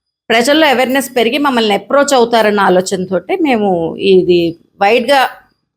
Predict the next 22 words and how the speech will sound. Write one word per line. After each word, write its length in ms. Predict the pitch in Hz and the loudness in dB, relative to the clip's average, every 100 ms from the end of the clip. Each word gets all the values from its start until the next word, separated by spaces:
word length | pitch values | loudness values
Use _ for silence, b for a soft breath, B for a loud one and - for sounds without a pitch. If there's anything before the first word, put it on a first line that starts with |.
| 202 | -4
మీడియా 260 | 240 311 | -2 -2
కూడా 220 | 302 269 | 0 0
అదే 200 | 269 226 | 0 0
చెప్తున్నాం 440 | 220 196 - 185 180 | 0 -4 -8 -8 -6
అనమాట, 240 | 180 175 | -6 -8
వైడ్‌గా 460 | 170 196 247 247 285 | -2 0 0 0 -2
పబ్లిసిటీ 800 | 247 190 208 214 208 202 196 196 | -2 -2 -2 -2 -4 -2 -4 -4
ఇవ్వడానికి 520 | 196 190 202 196 190 | -4 -2 -2 -4 -4
అయితే 180 | 196 190 | -4 -4
కారణం 480 | - 175 170 - 170 | -4 -2 -4 -6 -10
అది. 320 | 165 - 440 b b b b b - | -8 -8 -8 b b b b b -2
ఏంటంటే 400 | 269 294 302 302 | 0 0 0 -2
సింపుల్ 440 | - 285 294 330 | 0 0 0 0
అమ్మా, 200 | 294 247 | 0 0
కన్స్యూమర్ 640 | 233 214 220 220 247 254 254 - 127 | 0 0 0 2 2 2 -2 -4 -4
కమిషన్ని 680 | 233 208 214 208 247 233 226 | -2 -2 -2 -2 0 0 0
అప్రోచ్ 380 | - 202 208 | 0 -2 0
అవ్వాలి 360 | 202 175 190 190 | -2 0 0 0
అంటే 180 | 185 320 | -2 -2
డిస్ట్రిక్ట్ 400 | 262 254 277 226 | -2 -2 -2 -2
లెవెల్ 240 | 180 170 | -2 -2
ఇది. 220 | 175 220 | -4 -4